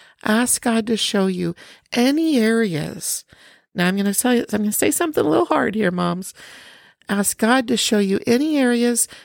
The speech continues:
that you may be off course or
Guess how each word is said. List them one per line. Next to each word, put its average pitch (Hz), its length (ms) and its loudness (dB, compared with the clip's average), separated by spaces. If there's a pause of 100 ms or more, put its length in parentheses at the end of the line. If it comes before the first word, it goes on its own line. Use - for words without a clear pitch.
(160)
that - 240 -2
you 226 480 2
may 220 340 2
be 190 360 -2
off 170 320 -4
course 240 580 -2 (380)
or 214 580 2